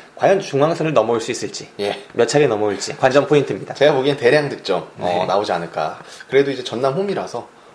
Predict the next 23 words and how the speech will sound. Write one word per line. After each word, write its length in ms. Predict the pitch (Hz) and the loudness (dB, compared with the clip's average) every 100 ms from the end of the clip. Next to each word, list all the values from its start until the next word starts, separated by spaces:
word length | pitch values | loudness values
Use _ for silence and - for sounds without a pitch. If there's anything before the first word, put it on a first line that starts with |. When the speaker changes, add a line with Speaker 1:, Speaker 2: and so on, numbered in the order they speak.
| - | -20
Speaker 2:
어, 180 | - 50 - - - - - | -16 -14 -14 -16 -20 -8 4
너무 240 | 127 208 | 4 4
대량 260 | 135 110 120 | 0 -4 -6
득점은 360 | - 107 127 | -10 -8 -8
말고 260 | 107 - - - | -10 -12 -16 -20
<laughs> 120 | - - | -16 -4
어느 140 | 131 | -2
정도 200 | 151 147 | 0 -2
대량 180 | 135 101 113 | 0 -2 -4
득점은 260 | - 120 | -2 0
나오지 220 | 110 85 | 0 0
않을까 380 | 104 80 - 92 - - - | -2 -4 -4 -4 -6 -12 -10
예측을 320 | 92 101 107 | -8 -2 0
해보고요. 420 | 127 104 95 117 - | 0 -2 -2 -4 -2
Speaker 1:
네. 340 | 113 101 98 - | -4 -4 -8 -6
Speaker 2:
어, 360 | 120 120 120 117 - - - - - | 2 4 6 2 -4 -20 -20 -20 -6
상주 260 | - 254 | -4 0
상무와 460 | 269 240 233 220 196 | 2 4 6 6 4
수원 240 | 175 240 | 4 4
에프씨의 880 | 220 220 196 - 185 175 170 170 165 | 4 0 -4 -2 -4 -2 0 2 4
예측은 540 | 127 123 117 107 143 143 - - - | 2 -2 -6 -4 -4 -4 -12 -18 -12
어떻게 240 | 101 101 | -6 -6
되십니까? 380 | 92 - 80 - | -8 -12 -16 -16